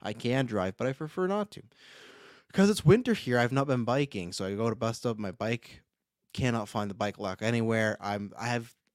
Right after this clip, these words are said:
ready to go ten minutes before the theater's, like, five minutes away of the bike ride, probably twenty minute walk. Didn't find it, missed the Thursday, and I had a really busy week 'cause we did the Vodka Scream. Go check that out with Dave and, uh, other people on there, Scott and Stephen Colbert. Um, really fun time with me, Kirkland Terror.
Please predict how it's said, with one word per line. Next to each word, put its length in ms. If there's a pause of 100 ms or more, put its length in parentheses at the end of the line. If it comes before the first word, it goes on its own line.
ready 300
to 80
go 340
ten 220
minutes 180
before 300
the 60
theater's, 260
like, 100
five 400
minutes 260
away 260
of 100
the 80
bike 300
ride, 260
probably 200
twenty 280
minute 240
walk. 440 (420)
Didn't 220
find 280
it, 100
missed 240
the 80
Thursday, 460
and 160
I 20
had 140
a 40
really 280
busy 260
week 260
'cause 140
we 80
did 160
the 80
Vodka 380
Scream. 320
Go 100
check 300
that 100
out 160
with 140
Dave 320
and, 200
uh, 400
other 200
people 240
on 120
there, 140
Scott 540
and 180
Stephen 240
Colbert. 400
Um, 300 (120)
really 220
fun 240
time 200
with 120
me, 140
Kirkland 360
Terror. 280